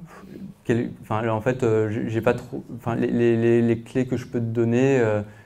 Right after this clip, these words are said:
c'est, euh, le, le cache, euh, cons-, enfin, je, je, il me semble qu'il s'applique, euh, que aux requêtes get.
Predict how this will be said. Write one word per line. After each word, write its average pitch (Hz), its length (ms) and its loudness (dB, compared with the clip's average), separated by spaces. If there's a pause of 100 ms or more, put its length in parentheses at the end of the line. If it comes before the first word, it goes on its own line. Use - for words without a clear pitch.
c'est, - 280 -2
euh, 104 140 0
le, 117 220 -2
le 117 200 -2
cache, 131 340 2
euh, 107 300 0 (200)
cons-, 117 100 -4 (280)
enfin, 110 180 -4
je, 104 80 -10 (220)
je, - 140 -18
il 127 80 -2
me 113 80 -2
semble 135 180 -2
qu'il 139 80 -10
s'applique, 120 380 -4
euh, 110 100 -2 (140)
que 139 100 0
aux 131 240 4
requêtes 113 400 -4
get. 123 280 2